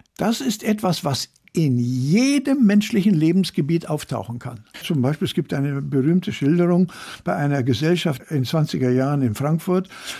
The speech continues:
wird Tillich auf einer Abendgesellschaft vermisst. Und wo ist er? Er steht draußen völlig versunken im Garten einer Mainacht und f-, bestaunt die frischen Frühlingsblüten der Blumen und sagt, „Ist das nicht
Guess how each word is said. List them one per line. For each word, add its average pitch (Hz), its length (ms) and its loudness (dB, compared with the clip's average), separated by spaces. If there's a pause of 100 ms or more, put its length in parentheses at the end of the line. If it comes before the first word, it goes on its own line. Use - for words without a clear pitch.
wird 160 220 0
Tillich 196 320 2
auf 139 100 -2
einer 127 220 0
Abendgesellschaft 156 840 0
vermisst. 156 600 0
Und 120 100 -4
wo 127 140 -2
ist 156 160 0
er? 220 280 0 (300)
Er 127 140 -2
steht 202 460 0
draußen 160 480 0
völlig 196 380 2
versunken 180 540 2
im 143 200 0
Garten 156 440 -2
einer 135 220 0
Mainacht 135 640 0 (420)
und 160 200 2
f-, - 340 -12
bestaunt 170 1160 0
die 147 100 0
frischen 180 520 0
Frühlingsblüten 170 1040 2
der 151 140 0
Blumen 117 580 -2
und - 100 -10
sagt, 135 320 -6
„Ist - 380 -6
das 208 300 -2
nicht 185 460 -4